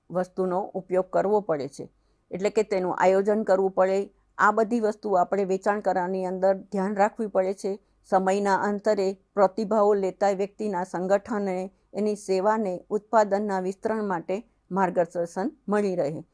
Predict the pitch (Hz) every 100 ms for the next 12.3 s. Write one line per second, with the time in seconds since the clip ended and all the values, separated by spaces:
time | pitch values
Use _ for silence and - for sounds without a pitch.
0 | _ _ 214 220 294 302 294 254 208 208
1 | 226 254 202 180 240 226 233 175 165 180
2 | 214 226 226 202 180 185 202 226 190 185
3 | 208 190 170 190 220 240 233 190 185 196
4 | 254 _ _ - 190 208 220 196 185 196
5 | 196 190 202 208 180 165 185 202 196 190
6 | 190 185 190 190 202 196 - _ _ _
7 | 165 180 180 190 190 196 185 180 196 196
8 | 196 202 202 190 180 185 180 175 165 165
9 | 165 170 180 180 - 165 170 208 220 240
10 | - _ _ 196 185 160 175 180 190 214
11 | 233 - - 196 190 208 190 156 156 156
12 | - 233